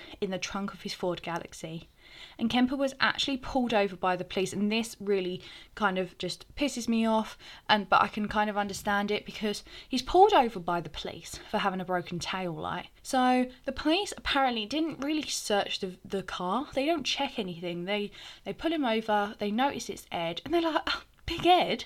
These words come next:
from down the pub? Oh, brilliant. Like, what are you doing, mate?" And then they're like, "Look, Big Ed,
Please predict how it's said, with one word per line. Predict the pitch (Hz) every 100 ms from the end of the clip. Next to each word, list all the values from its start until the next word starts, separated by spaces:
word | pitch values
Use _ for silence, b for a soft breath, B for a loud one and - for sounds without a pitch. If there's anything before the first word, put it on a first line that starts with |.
| -
from | - 285
down | 320 320
the |
pub? | 320 - 349 170 285 - - -
Oh, | 277 - b b -
brilliant. | 220 277 185 180 247 240
Like, | 240 220 - B B
what | -
are | 359
you |
doing, | 381 381 247
mate?" | 156 143 135 -
And | 277 285
then | 320
they're | 294
like, | 247 - - - -
"Look, | 190 143 - - -
Big | 226
Ed, | 214 180 180